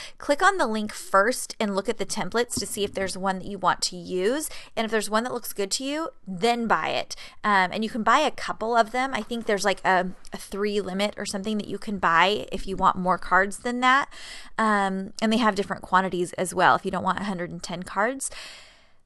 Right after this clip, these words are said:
But I've been really happy with the quality. The customer service is great. I received them in, like, four days. They have, um,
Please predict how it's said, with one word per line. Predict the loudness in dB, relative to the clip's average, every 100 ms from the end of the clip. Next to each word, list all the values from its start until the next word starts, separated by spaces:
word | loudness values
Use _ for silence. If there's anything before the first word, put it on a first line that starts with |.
| _
But | 0 2 8
I've | 10 10
been | 6
really | 4 4
happy | 4 2
with | 0 -4
the | -6
quality. | -2 0 0 0 0
The | -2
customer | -4 -6 -4
service | -4 2 2 2 -2
is | -4 -4
great. | -2 2 4 4 2
I |
received | 0 0 -4 -2
them | 0 0
in, | -4 -4
like, | -4
four | -6 -2 0
days. | 4 6 6 4 0 -2 -8 -14 -18 0
They | 0
have, | 0 -6 -4
um, | 0 0 0 -6